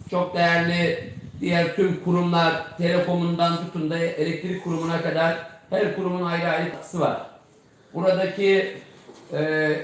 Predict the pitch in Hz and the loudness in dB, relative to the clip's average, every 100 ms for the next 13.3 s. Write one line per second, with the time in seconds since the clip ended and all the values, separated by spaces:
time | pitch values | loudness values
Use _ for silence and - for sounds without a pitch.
0 | - - 165 180 190 208 208 175 175 175 | -6 -6 -2 0 2 2 0 -2 -2 0
1 | 175 180 180 175 - 165 165 185 170 175 | -2 0 -2 -6 -4 -2 0 0 0 2
2 | 151 143 139 127 123 160 175 - - _ | 2 0 -2 0 0 -4 -8 -14 -20 _
3 | _ - - 147 185 190 - 170 156 180 | _ -20 -14 4 8 8 6 -2 0 2
4 | 190 185 175 175 - 180 175 185 - 160 | 4 4 2 0 0 0 4 4 4 2
5 | 175 196 208 180 185 180 - - - - | 0 -2 -2 2 4 4 2 -6 -16 -20
6 | _ _ - _ _ _ 156 147 147 143 | _ _ -20 _ _ _ -2 0 2 2
7 | - - 202 214 208 196 180 185 170 208 | 0 2 6 8 6 4 2 0 0 2
8 | 175 165 170 - - - - - - 143 | 4 4 2 -2 -12 -18 -20 -14 -6 -4
9 | 143 170 175 175 180 165 147 170 180 185 | -2 -2 -2 -2 -2 -4 -4 -2 0 -2
10 | - - - - - 170 147 143 143 143 | -4 -14 -18 -10 -4 -2 0 -2 -2 -2
11 | - - 165 190 196 190 - - 143 127 | -4 -12 0 6 6 6 2 -4 -6 2
12 | 156 - - - 175 175 151 170 175 180 | 4 4 0 -2 0 0 2 2 2 2
13 | - - - | -2 -6 -12